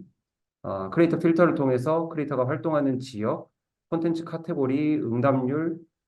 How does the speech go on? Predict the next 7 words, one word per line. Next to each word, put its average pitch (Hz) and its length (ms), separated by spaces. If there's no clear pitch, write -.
경험 131 480
등을 113 320
필터로 147 320
사용해서 113 840
찾으실 147 420
수가 127 260
있고요. 101 520